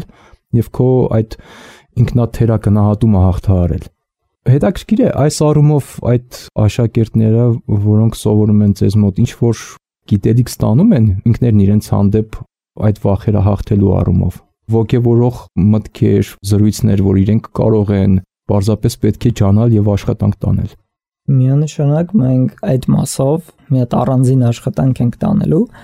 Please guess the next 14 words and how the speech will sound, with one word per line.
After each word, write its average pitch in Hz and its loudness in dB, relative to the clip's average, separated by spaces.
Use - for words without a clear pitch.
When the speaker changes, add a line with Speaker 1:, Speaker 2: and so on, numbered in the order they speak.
Speaker 2:
Ինչ 139 2
է 131 0
իրանից 117 0
ենթադրում 120 0
առանձին 123 0
աշխատանք։ - -2
Ցանկացած 131 -4
շաբաթ 139 -4
մենք 123 0
ունենալու 120 2
ենք 120 0
հանդիպում 120 0
տարբեր 127 -2
տեսակի - -2